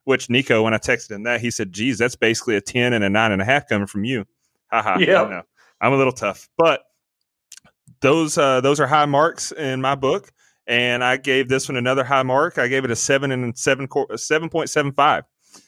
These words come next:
Speaker 1: So I thought it's a really good movie that's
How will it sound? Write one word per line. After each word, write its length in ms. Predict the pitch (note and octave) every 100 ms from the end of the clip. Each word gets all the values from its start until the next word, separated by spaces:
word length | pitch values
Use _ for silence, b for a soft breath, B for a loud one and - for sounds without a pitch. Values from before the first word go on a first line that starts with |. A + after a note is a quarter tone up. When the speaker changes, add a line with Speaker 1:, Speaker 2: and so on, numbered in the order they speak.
| b _
Speaker 1:
So 400 | - A#2+ A#2 A2
I 200 | A#2 A#2+
thought 200 | - B2
it's 100 | A#2+
a 100 | G#2+ _ _ _ _ _
really 200 | C3 C#3+
good 140 | C#3
movie 240 | C3+ C#3+ C#3+
that's 340 | C3+ A#2+ -